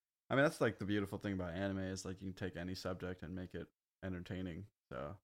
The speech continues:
but it depends. Like, I feel like they need to have some, like, comic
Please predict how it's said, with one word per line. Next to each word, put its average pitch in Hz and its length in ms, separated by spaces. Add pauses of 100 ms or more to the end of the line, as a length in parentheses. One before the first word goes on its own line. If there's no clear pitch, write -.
(1120)
but 107 180
it 113 80
depends. 95 420
Like, 95 260 (260)
I 117 60
feel 139 180
like 131 260 (440)
they 107 260
need 98 320
to 110 80
have 98 320
some, 87 220
like, 71 320 (180)
comic 90 600